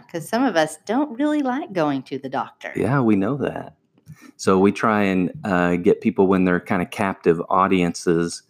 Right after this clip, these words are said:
Speaker 2: and recommend some of these things when, when we have them there in the office. But in general, it's something we would recommend, uh, during a, a yearly wellness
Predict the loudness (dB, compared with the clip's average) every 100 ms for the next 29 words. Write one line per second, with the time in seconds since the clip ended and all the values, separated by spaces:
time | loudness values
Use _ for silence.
0 | _ _ _ _ -4 -2 0 0 -2 0
1 | 0 0 0 2 2 0 -2 0 2 0
2 | -4 -12 -12 -6 -2 0 0 -2 -4 -8
3 | _ _ _ -4 -2 -2 -4 -6 -4 -2
4 | -2 -2 -4 -8 -10 -10 -10 -12 -4 0
5 | 2 4 4 4 4 2 0 -4 _ _
6 | _ -6 -2 -2 -2 -2 0 0 0 0
7 | 0 0 2 2 2 0 -6 -20 -16 -16
8 | -16 _ _ _ _ -20 -12 -8 -6 -2
9 | 0 2 0 -2 -2 0 0 -2 -4 _
10 | _ _ _ -6 -4 0 2 2 2 0
11 | 0 0 0 -2 -6 -8 -18 -20